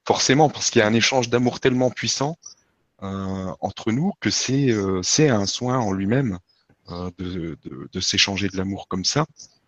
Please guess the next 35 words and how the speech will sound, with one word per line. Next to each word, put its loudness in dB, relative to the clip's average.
Il 2
y 6
a 6
eu 2
d'ailleurs 4
des, -2
des -4
choses 0
qui -8
se -4
sont -4
passées, 0
euh, -4
ben, -4
par -2
exemple -2
en, -2
en -4
Belgique, -2
euh, -6
où, 2
euh, 4
il 2
y 6
a 8
eu 6
une 4
personne 4
qui 0
avait 4
du -4
mal 4
à 6
marcher, 2
euh, -4